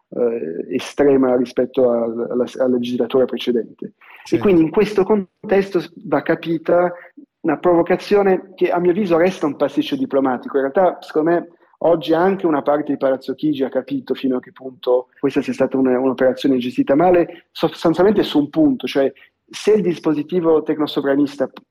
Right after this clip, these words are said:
Speaker 1: può tenere a lungo periodo è proprio perché Meloni deve sembrare una cosa diversa da Salvini. Se Meloni diventa, il governo Meloni diventa il governo Salvini,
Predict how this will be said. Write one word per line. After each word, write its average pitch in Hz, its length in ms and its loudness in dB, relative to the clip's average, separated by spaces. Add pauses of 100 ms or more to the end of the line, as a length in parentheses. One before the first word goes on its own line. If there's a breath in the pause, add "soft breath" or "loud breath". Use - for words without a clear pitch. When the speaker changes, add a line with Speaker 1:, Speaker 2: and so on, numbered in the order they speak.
(560)
Speaker 1:
può 165 200 2
tenere 165 340 4
a 139 40 4
lungo 147 220 0
periodo 175 440 4
è 139 60 0
proprio 160 220 0
perché 143 240 0
Meloni 147 400 2
deve 135 360 0 (180 soft breath)
sembrare 160 600 2
una 165 160 0
cosa 156 200 -2
diversa 147 480 0
da 131 100 -2
Salvini. 113 560 -8 (140)
Se 202 360 2
Meloni 156 400 4
diventa, 131 500 -2
il 160 100 -6
governo 165 280 2
Meloni 151 260 0
diventa 135 300 -4
il 131 40 -2
governo 139 280 -2
Salvini, 160 540 0